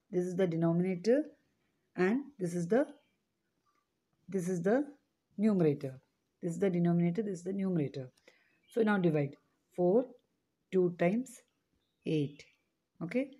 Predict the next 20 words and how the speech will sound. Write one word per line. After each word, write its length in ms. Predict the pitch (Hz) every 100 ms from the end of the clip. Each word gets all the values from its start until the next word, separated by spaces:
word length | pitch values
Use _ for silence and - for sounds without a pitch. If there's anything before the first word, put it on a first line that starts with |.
| _ _ -
when 120 | 160
you 60 | 151
subtract, 480 | 165 165 196 208
you 80 | 185
get 160 | 180 180 175 - _ _ -
remainder 520 | 165 170 170 175 262 - -
one. 340 | 165 156 123 - _ _ _ _ _ - -
So 120 | 277 285 247
when 340 | 220 233 262
you 120 | 240
get 180 | 233 208
the 80 | 233
remainder 480 | 202 185 196 185 214
one, 420 | 170 175 156 208 - _ _ -
this 380 | 240 294 - - - 165
one 340 | 185 196 269 - _ _
will 200 | 185 202
become 460 | 170 170 165 180 247 - _ -
a 280 | 180 202 294 -
new, 600 | 180 170 190 202 262 294